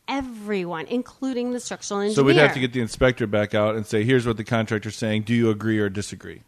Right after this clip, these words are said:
Speaker 1: Yeah. So now we're gonna have to get the structural engineer, the inspector, the buyer, and everybody to stand there and look at this hole and a-, agree to what,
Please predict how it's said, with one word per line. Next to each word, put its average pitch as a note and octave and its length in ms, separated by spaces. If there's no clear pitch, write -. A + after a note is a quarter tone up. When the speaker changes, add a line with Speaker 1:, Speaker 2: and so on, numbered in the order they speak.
Speaker 1:
Yeah. A3 240
So - 160
now C#4 220
we're F4+ 120
gonna D#4 140
have C#4 140
to B3 60
get A3+ 180
the G3+ 60
structural G#3 360
engineer, F#3+ 560
the G3+ 120
inspector, A3+ 800
the F#3 100
buyer, F#3 580
and F#3+ 100
everybody B3+ 600
to G#3+ 80
stand A#3+ 380
there G3+ 140
and F#3+ 240
look F#3+ 140
at A3 80
this G#3+ 160
hole F#3+ 600
and A3+ 320
a-, - 640
agree G#3+ 540
to G#3 120
what, G3+ 320